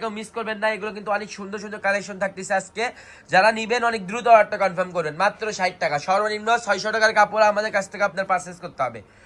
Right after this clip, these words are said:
পাঁচশো টাকার কাপড় আপনারা নিম্ন আমাদের কাছ থেকে নিতে পারবেন। যারা নিবেন অনেক দ্রুত অর্ডারটা কনফার্ম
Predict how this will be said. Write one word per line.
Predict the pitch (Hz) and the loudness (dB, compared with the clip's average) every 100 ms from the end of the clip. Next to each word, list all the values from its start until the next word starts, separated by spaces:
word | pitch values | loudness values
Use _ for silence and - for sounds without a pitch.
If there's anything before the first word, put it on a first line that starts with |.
| - - - | -20 -6 2
পাঁচশো | 196 - 220 | 2 2 0
টাকার | 233 226 | 4 6
কাপড় | 220 214 214 | 6 6 4
আপনারা | 196 220 220 220 | 6 4 4 2
নিম্ন | 220 214 | 0 2
আমাদের | 202 214 214 | 2 2 0
কাছ | 202 | -2
থেকে | 220 202 | -4 -4
নিতে | 202 190 | 4 4
পারবেন। | 180 220 202 - - - | 4 -6 -10 -20 -20 0
যারা | 175 208 226 | 4 6 6
নিবেন | 220 214 226 214 | 2 0 0 -2
অনেক | 214 180 | -4 -6
দ্রুত | 233 233 | 0 6
অর্ডারটা | 214 214 208 | 6 6 0
কনফার্ম | 185 165 | 0 -2